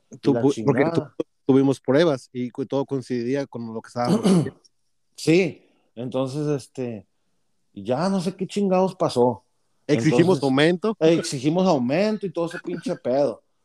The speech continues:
Speaker 1: Entonces
Speaker 2: Nos-
Speaker 1: ya pasó el pedo, ¿no? <clears throat> Entonces nos dijeron, "¿Qué onda? ¿Los esperamos en la tarde?". Y nosotros, "No, no, la neta no estamos seguros".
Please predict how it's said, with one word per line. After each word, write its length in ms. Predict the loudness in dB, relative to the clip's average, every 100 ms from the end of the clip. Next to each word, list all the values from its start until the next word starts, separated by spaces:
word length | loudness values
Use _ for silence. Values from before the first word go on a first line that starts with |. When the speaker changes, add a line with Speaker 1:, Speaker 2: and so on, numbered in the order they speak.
| _ -20 -16 -12
Speaker 1:
Entonces 380 | -4 0 2
Speaker 2:
Nos- 80 | 2
Speaker 1:
ya 220 | 2 2 2
pasó 260 | -2 0
el 80 | -2
pedo, 340 | 0 0 0 0
¿no? 220 | -4 -8 _ -10
<clears throat> 0 | 0 2 4 2
Entonces 280 | -4 -8
nos 140 | -8 -10
dijeron, 280 | -10 -12 -8
"¿Qué 60 | -6
onda? 120 | -4
¿Los 140 | -4
esperamos 380 | -4 -6 -4 -4
en 80 | -4
la 120 | -6
tarde?". 360 | -4 -4 -4 -8 _ _ _ _ -12
Y 80 |
nosotros, 520 | -8 -6 -6 -8 -10 -6
"No, 240 | -4 -4 -8 -8
no, 280 | -4 -2 0
la 140 | 0 -2
neta 100 | -2
no 120 | -6
estamos 300 | -4 -4 -2
seguros". 440 | -2 2 2 0